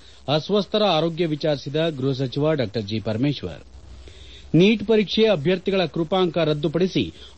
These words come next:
ಮರು ಪರೀಕ್ಷೆ ಬರೆಯಲು ಅವಕಾಶ ಕಲ್ಪಿಸುವುದಾಗಿ ಸರ್ಕಾರದಿಂದ ಸರ್ವೋಚ್ಚ ನ್ಯಾಯಾಲಯಕ್ಕೆ ಸ್ಪಷ್ಟನೆ. ಪಿ ಯು ಸಿ ಪಠ್ಯಪುಸ್ತಕ ಸಿಗದೆ ವಿದ್ಯಾರ್ಥಿಗಳಿಗೆ ಸಂಕಷ್ಟ,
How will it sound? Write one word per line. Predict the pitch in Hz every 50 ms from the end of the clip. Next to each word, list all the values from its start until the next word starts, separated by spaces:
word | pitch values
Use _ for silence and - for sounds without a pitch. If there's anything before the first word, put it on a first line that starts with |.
| - 143
ಮರು | 165 185 202 226
ಪರೀಕ್ಷೆ | 185 175 190 185 202 170 - 202
ಬರೆಯಲು | 185 185 180 175 175 175 185 202
ಅವಕಾಶ | 185 156 147 165 - 170 151 139 156
ಕಲ್ಪಿಸುವುದಾಗಿ | 143 - 143 135 - 139 117 135 123 123 147 156 165 139 104 90 95 - - - - -
ಸರ್ಕಾರದಿಂದ | - - 165 175 180 156 202 196 190 185 170 180 175 170 170 185 202 190 -
ಸರ್ವೋಚ್ಚ | - 151 147 156 170 196 190 - -
ನ್ಯಾಯಾಲಯಕ್ಕೆ | 175 151 147 143 143 143 143 135 135 131 117 - - 123 117
ಸ್ಪಷ್ಟನೆ. | - - - 160 151 - - 107 85 78 - - - - - - - - - - - - - - - - - - - - -
ಪಿ | 202 214
ಯು | 240 254 226
ಸಿ | 196 240 254
ಪಠ್ಯಪುಸ್ತಕ | 226 - 208 175 151 208 185 185 170 - - - -
ಸಿಗದೆ | 175 160 139 - 170 185 190 185 202 208
ವಿದ್ಯಾರ್ಥಿಗಳಿಗೆ | 185 156 139 127 165 165 160 151 - 160 147 151 143 143 139
ಸಂಕಷ್ಟ, | - 160 165 160 - 180 156 - -